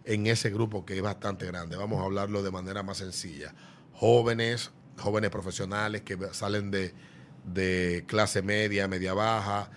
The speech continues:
que van a la universidad o que ya son jóvenes profesionales, que están comenzando una vida, que no tienen tantos compromisos o que los compromisos que tienen para ellos no son tan pesados sobre su espalda, que andan buscando di-, distinción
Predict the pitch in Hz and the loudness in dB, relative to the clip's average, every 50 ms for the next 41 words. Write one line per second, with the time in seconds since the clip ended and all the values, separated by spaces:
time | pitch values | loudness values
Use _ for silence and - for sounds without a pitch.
0 | - - - - - - 95 85 98 120 127 123 120 113 110 110 104 101 92 - | -20 -20 -20 -14 -8 -6 2 6 6 8 8 8 8 6 6 6 4 4 2 2
1 | - 104 101 117 123 127 120 110 90 98 92 95 113 117 - - 123 117 107 90 | 0 0 2 2 2 2 0 -2 -4 -4 -4 -2 -2 -2 0 0 0 0 0 0
2 | 113 113 110 110 104 95 - 95 85 85 82 95 95 107 117 120 120 120 113 - | 0 -2 0 -2 -2 -4 -6 -8 -8 -8 -8 -8 -4 -4 -2 -2 -2 -2 -4 -6
3 | - - - - - - - - - - - 110 107 110 104 - 117 113 104 - | -10 -18 -20 -20 -20 -18 -10 -6 -6 -4 0 2 2 2 2 0 0 0 0 0
4 | 107 104 107 104 104 104 113 123 120 110 98 95 101 104 101 110 113 113 110 104 | -2 -2 -2 -2 -2 -2 0 2 2 2 2 0 -2 -2 -2 -2 -2 -4 -4 -2
5 | 110 110 113 117 117 107 - - 107 101 95 104 104 104 127 156 170 160 - - | -2 -2 -2 -2 -4 -6 -4 -2 -4 -2 0 -2 -2 0 0 0 0 0 -2 0
6 | 123 120 123 120 - - - - - - 110 107 - - 107 98 92 - 107 98 | -2 -2 -2 -4 -8 -12 -20 -18 -6 -2 -2 -2 0 0 -2 -2 -2 -2 -2 -2
7 | 90 95 95 107 104 - 135 120 - 117 - - 117 113 117 117 110 104 98 90 | -2 -2 -2 -4 -4 -4 -4 -4 -4 -6 -4 -2 0 0 0 0 0 -2 -4 -4
8 | 98 95 95 98 101 104 107 107 104 101 101 - - - - - - - - 101 | -4 -4 -2 -2 0 0 0 -2 -2 -4 -6 -8 -14 -20 -20 -20 -20 -14 -6 -2
9 | 104 104 101 - - 113 107 107 104 104 104 101 95 101 92 107 107 104 104 104 | -2 -2 0 0 0 -2 -2 -2 -4 -6 -6 -6 -6 -6 -4 -2 -2 -2 -2 -2
10 | 110 107 - - 156 147 151 - 143 139 139 139 139 131 123 113 110 110 113 113 | -4 -6 -4 -4 -4 -2 0 2 2 2 2 0 -2 -2 -4 -4 -4 -4 -6 -6
11 | 101 - - 107 110 110 110 107 107 104 104 107 101 98 87 - - - 104 98 | -6 -4 -4 -4 -2 -2 -2 -2 -2 -2 -4 -6 -6 -6 -6 -6 -6 -8 -8 -6
12 | 92 - 127 131 139 147 151 | -4 -4 -2 -2 -2 -2 -4